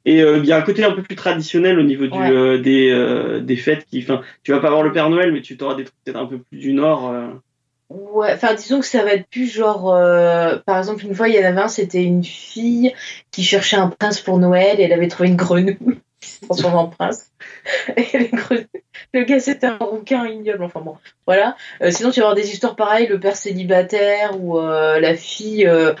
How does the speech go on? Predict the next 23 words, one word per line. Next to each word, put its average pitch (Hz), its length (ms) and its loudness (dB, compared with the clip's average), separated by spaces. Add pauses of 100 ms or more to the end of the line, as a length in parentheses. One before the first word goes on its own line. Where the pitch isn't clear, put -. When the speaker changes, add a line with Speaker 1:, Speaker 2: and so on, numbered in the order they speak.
(140)
Speaker 2:
qui - 120 -2
est 190 60 2
triste 202 300 -4
pour 185 160 4
Noël 185 320 4
et 196 80 4
qui 175 120 -8
va 160 120 2
faire 175 160 -2
une 170 100 -2
rencontre, 170 600 0 (340)
mais 214 560 4
il 175 160 -6
y 185 80 2
a 180 140 4
moins 233 380 0
un 233 40 -6
côté, 226 480 -2
on 226 100 0
va 180 160 2
dire, 202 320 -8
euh, 170 160 0
showbiz, 190 920 -6